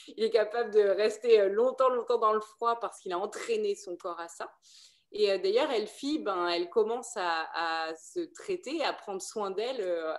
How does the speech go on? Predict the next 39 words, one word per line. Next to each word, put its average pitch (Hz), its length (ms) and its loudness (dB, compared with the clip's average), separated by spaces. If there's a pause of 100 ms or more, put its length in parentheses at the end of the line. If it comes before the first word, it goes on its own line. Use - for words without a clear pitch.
avec, 170 420 -8
euh, 160 100 -6
ces 156 420 -12
techniques-là. 185 520 -8
Tu 269 160 -14
veux 208 100 0
en 196 140 -2
parler 214 300 -4
un 247 100 -4
petit 214 200 -14
peu, 302 260 -6
euh, 196 220 -2 (120)
pour, 180 300 -6
pour, 170 200 -8
euh, 160 160 -6 (840)
pas - 100 2
pour - 220 -8
spoiler 233 480 4
le 220 100 10
film, 294 420 2 (240)
mais 196 440 2
pour, 208 320 -2
euh, 190 440 6
justement 202 600 -2
un 392 100 0
petit - 160 -18
peu 220 160 4
expliquer, 214 720 0
euh, 175 240 0 (600)
euh, 160 600 -8 (720)
ben, 165 180 -8
les, 165 200 -4
les 160 340 -4
étapes, 214 420 -4
euh, 170 240 -4
par 175 160 -10
lesquelles 175 360 -6
elle 170 260 -6
passe 220 240 -4